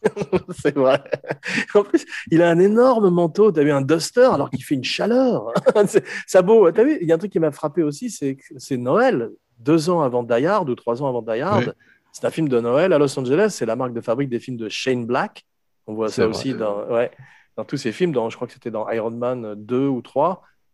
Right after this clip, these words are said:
Speaker 2: D'ailleurs, en se parlant de vêtements, tu as vu comment il arrive à mater un loupard qui vient, euh, l'emmerder devant chez lui ? Il lui arrache son t-shirt.
Speaker 1: C'est hallucinant, mais j'ai une question à te poser à ce sujet.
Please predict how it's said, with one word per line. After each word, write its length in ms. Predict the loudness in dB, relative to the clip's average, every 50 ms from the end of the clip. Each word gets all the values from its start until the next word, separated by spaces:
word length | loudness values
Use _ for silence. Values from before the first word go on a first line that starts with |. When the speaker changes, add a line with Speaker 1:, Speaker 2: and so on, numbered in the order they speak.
| _ _ _ _ 0
Speaker 2:
D'ailleurs, 220 | 2 2 4 4 4
en 80 | 2 2
se 40 | 0
parlant 280 | -2 0 0 2 2
de 80 | 2 2
vêtements, 360 | 2 0 0 0 0 0 0
tu 120 | 0 0
as 20 | 0
vu 140 | 2 2 2
comment 160 | 4 4 4
il 160 | 4 4 4
arrive 320 | 4 2 2 2 2 2 2
à 80 | 4
mater 560 | 4 6 6 4 4 0 -2 -2 0 2 4 4
un 80 | 4
loupard 540 | 4 2 2 2 2 2 4 2 2 0 -4
qui 100 | -8 -6
vient, 340 | -2 0 0 2 2 2 2 2
euh, 280 | 0 0 0 2 2 2
l'emmerder 580 | 2 2 2 2 2 0 -2 0 0 2 2 2
devant 400 | 0 0 -2 -2 -2 0 0 0
chez 120 | 2 2 2
lui ? 240 | 4 2 0 0 -2
Il 100 | -2 0
lui 80 | 2 2
arrache 480 | 0 0 -2 0 0 0 0 0 0 0
son 100 | 0 0
t-shirt. 600 | 0 0 -2 0 2 2 0 0 -2 -6 -14 _ _ _ _ _ _ _
Speaker 1:
C'est 180 | -8 0 2 4
hallucinant, 420 | 4 4 2 2 0 0 0 2
mais 80 | 0 2
j'ai 100 | 2 2
une 60 | 2
question 260 | 2 2 2 2 2
à 40 | 0
te 60 | 2
poser 200 | 2 2 4 4 2
à 40 | 2
ce 100 | 2 -2
sujet. 380 | -6 -4 -2 0 0 0 -2